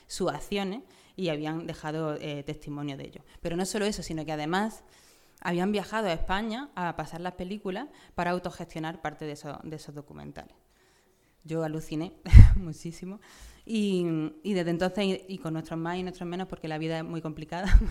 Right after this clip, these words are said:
<laughs> eh, he tratado de, de realizar la historia de vida de Hanneke. Este de trabajo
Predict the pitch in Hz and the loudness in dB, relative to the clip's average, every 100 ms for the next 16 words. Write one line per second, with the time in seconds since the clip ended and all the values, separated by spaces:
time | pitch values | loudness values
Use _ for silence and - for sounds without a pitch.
0 | - - - - - 185 175 180 180 185 | -6 -10 -20 -20 -8 -4 -4 -4 -8 -4
1 | 180 185 175 160 170 165 160 156 156 170 | -4 -2 -4 -6 -8 -10 -10 -10 -10 -10
2 | 170 160 170 160 156 151 147 - - 156 | -10 -10 -8 -8 -8 -6 -8 -10 -14 -18
3 | 139 151 147 147 - - _ _ _ _ | -14 -14 -14 -14 -20 -20 _ _ _ _
4 | _ _ _ _ _ _ _ - - - | _ _ _ _ _ _ _ -20 -20 -20
5 | _ _ _ _ _ _ _ _ _ _ | _ _ _ _ _ _ _ _ _ _
6 | _ _ _ _ _ _ _ 185 196 180 | _ _ _ _ _ _ _ -8 -4 -4
7 | 175 170 170 - - 196 | -4 -2 -2 -2 -6 -12